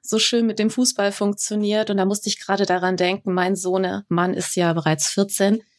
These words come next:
und der hatte früher aber auch so schöne Ziele vor Augen und hat das dann im, gerade auch im Fußball und im Sport so schön umgesetzt. Da musste ich gerade dran denken.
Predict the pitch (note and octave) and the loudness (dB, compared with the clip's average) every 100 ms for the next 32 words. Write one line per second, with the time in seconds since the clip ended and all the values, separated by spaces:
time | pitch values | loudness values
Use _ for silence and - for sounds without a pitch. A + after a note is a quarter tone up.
0 | _ _ _ - G3 G3 F#3+ G3+ G3+ - | _ _ _ -2 0 2 2 0 -2 -2
1 | G#3 F#3+ F3+ F3 G3+ G#3 G3+ - A3 G#3+ | 0 2 2 0 0 0 -2 0 0 0
2 | - B3+ A#3+ G#3+ G3 F3+ G3+ G3 F#3+ F#3+ | 0 0 0 0 0 2 2 2 0 -4
3 | G3+ G#3 G3 F3 - F#3 E3 F3+ G#3 D#3 | -4 -4 -2 -2 0 0 2 2 2 2
4 | E3 D#3+ G#3+ B3 - F3 E3 E3 E3+ - | 0 0 0 0 0 0 0 0 -2 -2
5 | F#3+ G3+ G3+ F#3 G#3+ G3 G3+ G#3 F3+ F#3 | 0 0 0 -2 0 2 2 0 0 0
6 | F#3 F#3 F#3 F#3 F#3 - - F3+ - F3 | 0 0 0 0 -6 -6 -4 -4 0 0
7 | F3 F3 G3+ F3+ | 2 0 0 -2